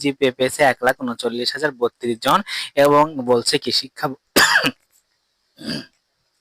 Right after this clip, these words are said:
শিক্ষা বোর্ড কি বলছে? দেখো, শিক্ষা বোর্ড বলছে যে দুইশো চল্লিশ পঞ্চাশটি মানসম্মত কলেজ রয়েছে সারা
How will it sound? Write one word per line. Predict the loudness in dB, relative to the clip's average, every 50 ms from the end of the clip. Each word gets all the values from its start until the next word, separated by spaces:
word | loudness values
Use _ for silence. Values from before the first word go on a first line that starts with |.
| _ _ _ _ _ -20 -20 -20 -20 -20 -20 -20 -20 -20 -20 _ _ _ _ _ _ _ _ _ _ _ _ _ -6 -6 -4 -2 0 2
শিক্ষা | 0 0 0 -2 0 2
বোর্ড | 2 0 0 0
কি | 2 2
বলছে? | 4 4 4 2
দেখো, | 2 2 0 -2 -2 -2
শিক্ষা | -4 -4 -2 -2 0
বোর্ড | 2 2 2 2 2 0
বলছে | 0 0 0 0 0 0 2
যে | 2 2 2
দুইশো | 2 2 0 0 0 0 -2 -2 0 2
চল্লিশ | 2 2 2 2 0 0 -2 0
পঞ্চাশটি | -2 -2 -2 -2 -6 -8 -8 -8 -4
মানসম্মত | -2 0 0 -2 -4 -6 -4 -2 -2 -2 -2 -4 -2 0
কলেজ | 2 2 2 2 4
রয়েছে | 2 2 2 0 -2 -2
সারা | -2 -2 -2